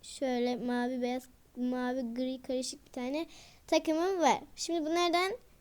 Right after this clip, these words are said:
birkaç tanesini götüreceğim. Mesela bordoyu götüreceğim. Şu maviyi götüreceğim. Mavi çok tatlı. Pembeyi götüreceğim. Bir de beyazı götürsem yok.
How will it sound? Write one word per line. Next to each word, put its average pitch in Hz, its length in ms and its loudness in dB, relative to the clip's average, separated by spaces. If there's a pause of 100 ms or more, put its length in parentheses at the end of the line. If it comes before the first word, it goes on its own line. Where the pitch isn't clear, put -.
(160)
birkaç 359 320 6
tanesini 349 460 2
götüreceğim. 233 460 0
Mesela 262 440 2
bordoyu 320 480 6
götüreceğim. 247 680 0 (720)
Şu - 220 -4
maviyi 277 440 4
götüreceğim. 254 480 0
Mavi 233 280 0
çok 240 260 -4
tatlı. 226 520 -8 (520)
Pembeyi 277 520 0
götüreceğim. 254 960 -2 (2250)
Bir 277 80 -4
de 311 160 6
beyazı 311 340 6
götürsem 311 560 2 (180)
yok. 277 240 4